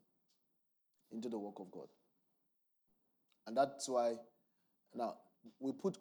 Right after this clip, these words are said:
hundred percent as per our desire for that work. We have hundred percent desire. We desire that it will be great. We desire that it will be awesome. The desire is rich and hundred percent.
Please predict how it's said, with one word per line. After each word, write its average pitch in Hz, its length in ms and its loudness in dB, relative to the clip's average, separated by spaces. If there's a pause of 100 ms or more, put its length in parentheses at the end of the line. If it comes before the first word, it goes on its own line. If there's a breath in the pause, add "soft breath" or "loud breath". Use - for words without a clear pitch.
hundred 151 340 0
percent 131 400 -4 (120)
as 117 200 -4 (120)
per 113 200 0 (240)
our 113 240 0
desire 117 560 -2 (160)
for 104 120 -8
that 110 140 -2
work. 98 300 -6 (840)
We 117 120 2
have 147 260 6
hundred 131 320 0
percent 113 320 -2
desire. 95 340 -6 (1500)
We 117 140 -2
desire 117 520 -2
that 110 200 -2
it 101 120 -8
will 107 80 -8
be 98 220 -8
great. 139 420 0
We 107 140 -6
desire 113 320 -2
that 107 140 -2
it 92 80 -10
will 98 80 -8
be - 100 -8
awesome. 120 340 -4
The 123 80 -2
desire 135 420 0
is 101 140 -4
rich - 380 -8 (880)
and 107 120 -6
hundred 120 300 -2
percent. - 400 -12